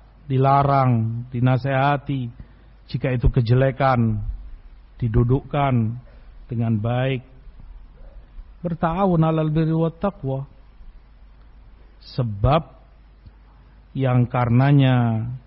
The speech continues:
keluarga itu akan bahagia dalam bahteranya. Termasuk pula penting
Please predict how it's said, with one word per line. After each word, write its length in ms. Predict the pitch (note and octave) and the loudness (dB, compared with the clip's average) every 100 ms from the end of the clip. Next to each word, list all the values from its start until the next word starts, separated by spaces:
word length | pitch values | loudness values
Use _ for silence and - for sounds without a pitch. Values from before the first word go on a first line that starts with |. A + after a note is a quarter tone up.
| - - - - - | -20 -20 -20 -20 -14
keluarga 560 | - C3 B2+ B2 A2+ A#2 | -2 2 4 2 2 -2
itu 240 | A#2 A2 | -2 6
akan 480 | A2+ A2+ G#2+ A#2 A2 | 6 6 0 2 4
bahagia 720 | A2 G2+ A2 G2+ A#2+ B2+ A2 G2+ - - - - - - - - - - - - - B2 | 4 2 2 0 0 0 -2 -6 -14 -20 -20 -20 -20 -20 -20 -20 -20 -20 -20 -20 -20 -8
dalam 720 | A#2+ A#2 A2+ G#2+ G#2+ G#2 A2 - - - - A#2+ | -4 -2 -2 -2 -2 -4 -8 -12 -16 -16 -12 -8
bahteranya. 880 | G#2+ - B2 A#2+ C3 B2 A2+ G#2+ A2+ - - - - - - - - - - - - - - - - - - - - - - - - - - - - - - - - - - - - - - - - - - - - - - - | -8 -8 -4 0 4 4 4 0 -6 -12 -20 -20 -20 -20 -20 -20 -20 -20 -20 -20 -20 -20 -20 -20 -20 -20 -20 -20 -20 -20 -20 -20 -20 -20 -20 -20 -20 -20 -20 -20 -20 -20 -20 -20 -20 -20 -20 -20 -20 -20 -20 -20 -20 -20 -14 0
Termasuk 720 | E3+ E3 D3+ C#3+ - C3 C#3 | 4 6 6 4 2 -2 0
pula 480 | C#3+ C3+ D3 F3+ G#3 - - - - - - - - - | 2 4 4 2 0 -6 -20 -20 -20 -20 -20 -20 -20 -6
penting 800 | - C#3 B2+ D3+ D3 C#3 C3 B2 | 2 4 4 4 4 4 4 0